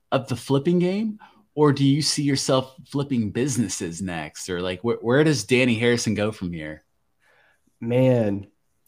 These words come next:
Speaker 2: I wanna say there will be some businesses in the future, for sure. Um, I think I always gotta, like, elevate myself. So I think that might be the next step. Um,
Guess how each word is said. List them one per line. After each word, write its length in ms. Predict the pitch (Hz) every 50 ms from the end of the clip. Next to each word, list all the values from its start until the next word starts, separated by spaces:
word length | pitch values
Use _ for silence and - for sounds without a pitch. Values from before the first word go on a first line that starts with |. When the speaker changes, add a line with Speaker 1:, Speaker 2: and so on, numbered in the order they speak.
| - _ -
Speaker 2:
I 100 | 110 113
wanna 280 | 120 131 147 175 190 185
say 600 | 190 - 135 127 135 156 170 185 185 - - _ _ _
there 220 | - 110 120 123 120
will 180 | 123 131 139
be 160 | 135 139 135 131
some 240 | 131 131 117 110
businesses 500 | 110 113 110 113 117 113 113 120 113 107
in 60 | 110 104
the 80 | 95
future, 520 | - - 104 104 104 - 95 98 - - _ _ _ _ _
for 120 | - 110 107
sure. 420 | - - 113 104 101 98 - - _ _ _ _ _ _ _ _ _ _ _ _ _ _ _ _ _ _ -
Um, 640 | - 110 110 107 107 104 101 101 98 95 95 98 - _ _ _ _ _ _ _ _ _ _ _ _ _ _ _ _ _ _ -
I 80 | 117 117
think 240 | - - 165 165 151
I 120 | 135 135 127
always 340 | 127 139 151 147 139 123
gotta, 300 | - 139 131 127 127 123
like, 300 | 117 110 107 98 - - - -
elevate 460 | 104 113 113 113 113 123 127 127 127
myself. 600 | 139 139 139 139 - 147 147 156 165 160 - - _
So 180 | - - 131 120
I 60 | 117
think 200 | - 147 147 135
that 140 | 131 120 104
might 240 | 107 117 120 120 104
be 100 | 123 123
the 100 | 110 110
next 260 | 107 110 113 - -
step. 460 | - - 101 98 113 143 - - - _ _ _ _ _ _ _ _ _ _ _ -
Um, 720 | - 113 113 110 110 107 104 104 101 98 95 95 98